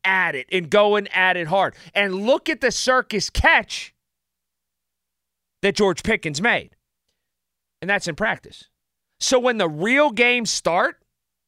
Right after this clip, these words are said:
you're throwing it to Connor Hayward more than me? So now George Pickens is backed into a corner, right? And it's the modern athlete. This isn't nineteen seventy-one. Shut up and you'll get the reps whenever you get 'em. It's the modern athlete.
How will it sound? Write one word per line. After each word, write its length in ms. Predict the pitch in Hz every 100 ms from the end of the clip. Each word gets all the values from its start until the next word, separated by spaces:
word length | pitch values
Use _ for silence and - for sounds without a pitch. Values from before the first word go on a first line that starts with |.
| _ -
you're 180 | 151 233
throwing 360 | 202 220 240
it 80 | 247
to 80 | 214
Connor 300 | 185 208 165
Hayward 380 | 160 190 226 165
more 200 | 170 175
than 160 | 131
me? 340 | 123 180 294 - _ _ _ _ _ _ _
So 280 | - 294 277
now 400 | 220 233 330 359
George 380 | 254 339 302 -
Pickens 360 | 320 262 277 233
is 120 | 185
backed 320 | 254 233 -
into 260 | 233 240 233
a 60 |
corner, 480 | - 311 277 131 _ _ _ _ _
right? 320 | 139 208 285 - _ _ 247
And 100 | 311
it's 180 | -
the 100 | 302
modern 420 | 269 311 311 277 208
athlete. 540 | 160 - - 80 - _ 226
This 200 | 240 302
isn't 280 | 285 320
nineteen 480 | 254 262 226 269 254
seventy-one. 800 | - 254 233 226 226 226 247 110 - _
Shut 300 | - 226 220
up 180 | 233 226
and 80 | 208
you'll 100 | 190
get 160 | 214
the 80 | 185
reps 300 | 202 214 -
whenever 240 | 190 175
you 80 | 175
get 180 | 160 220
'em. 120 | 170 _ _
It's 200 | 226 -
the 100 | 277
modern 480 | 285 311 294 226 160
athlete. 420 | 101 - -